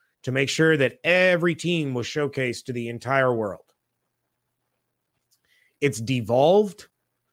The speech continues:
into a joke, and it's hurting these players.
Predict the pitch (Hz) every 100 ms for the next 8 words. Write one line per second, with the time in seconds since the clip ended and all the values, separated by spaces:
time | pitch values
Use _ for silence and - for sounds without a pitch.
0 | _ _ - 135 117 107 87 110 143 165
1 | - _ _ _ _ _ _ _ _ _
2 | _ _ _ _ _ _ _ _ _ _
3 | _ _ - 139 139 135 135 110 _ _
4 | _ _ _ _ _ _ _ _ _ _
5 | _ _ _ _ _ _ - 131 139 147
6 | 127 113 98 - 90 65 - -